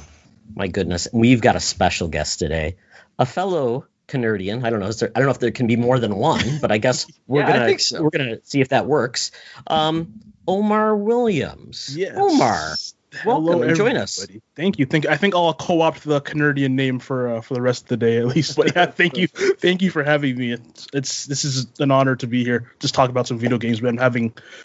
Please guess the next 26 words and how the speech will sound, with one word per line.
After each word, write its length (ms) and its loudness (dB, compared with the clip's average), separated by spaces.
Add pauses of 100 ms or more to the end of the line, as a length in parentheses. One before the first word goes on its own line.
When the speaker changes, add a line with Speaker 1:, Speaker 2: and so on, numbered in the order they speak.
(260)
Speaker 3:
we 160 2
were 80 4
talking 340 2
before, 500 0 (120)
it 60 0
was 120 2
really 200 2
fun. 360 -2 (280)
<laughs> 280 -20
Even 380 0
a 60 4
little 260 2
bit. 200 0
I, 240 2
I 20 4
knew 180 2
Mark 240 0
already, 260 0
Todd, 220 0
we 100 0
just 240 -4
met, 220 -2
but 160 0
even 200 0
in 100 0
that 180 0